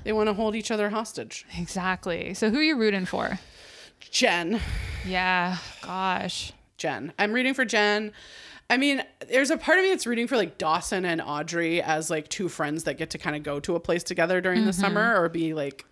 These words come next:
Speaker 2: Yeah, and Dawson's getting this amazing opportunity, and that's so
Speaker 1: Yeah.
Speaker 2: exciting for him.
Speaker 1: Totally.
Speaker 2: Because
Speaker 1: And
Speaker 2: I think, like, I can see how U S C didn't work out for him. Like, he couldn't,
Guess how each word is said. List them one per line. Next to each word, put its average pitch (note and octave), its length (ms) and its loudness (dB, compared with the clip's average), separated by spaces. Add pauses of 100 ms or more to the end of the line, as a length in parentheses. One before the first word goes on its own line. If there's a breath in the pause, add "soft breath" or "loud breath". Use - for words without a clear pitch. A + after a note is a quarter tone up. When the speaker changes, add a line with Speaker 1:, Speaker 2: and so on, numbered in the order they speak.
(240)
Speaker 2:
Yeah, G4 160 4
and E4+ 80 4
Dawson's C#4 440 2
getting A#3+ 220 4
this A3+ 140 2
amazing G#3 360 2
opportunity, G#3 640 2
and G3 100 2
that's G3+ 160 2
so F4 100 4
Speaker 1:
Yeah. B3 60 6
Speaker 2:
exciting B3+ 460 0
for F#3 220 0
him. E3 380 2
Speaker 1:
Totally. G3 580 2
Speaker 2:
Because C4+ 240 4
Speaker 1:
And C4+ 80 6
Speaker 2:
I C#4 60 4
think, C#4+ 360 2
like, A3 160 4
I G#3+ 80 2
can A3+ 160 4
see D4 300 4
how G#3 540 6
U F#3+ 220 2
S G3 140 2
C G3+ 220 -4
didn't F3+ 340 -4
work F3 260 -4
out D#3 280 0
for B3+ 200 2
him. C4+ 520 0
Like, E3+ 340 -2
he - 260 -4
couldn't, B3+ 360 0